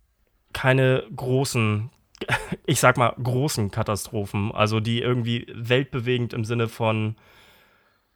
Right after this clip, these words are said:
ja, für uns waren. Also jetzt ka-, zum Beispiel kein Feuer, was, äh, ähm,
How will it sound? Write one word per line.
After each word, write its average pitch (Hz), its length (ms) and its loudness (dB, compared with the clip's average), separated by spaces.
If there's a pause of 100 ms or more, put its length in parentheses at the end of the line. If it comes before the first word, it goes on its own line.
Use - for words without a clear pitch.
(400)
ja, 107 180 0
für 110 140 -6
uns 104 160 -4
waren. 92 180 2
Also 110 160 4
jetzt 117 240 4
ka-, 120 240 4
zum - 140 0
Beispiel 123 260 6
kein 123 220 4
Feuer, 117 260 6
was, 113 180 2
äh, - 60 -4
ähm, 101 840 4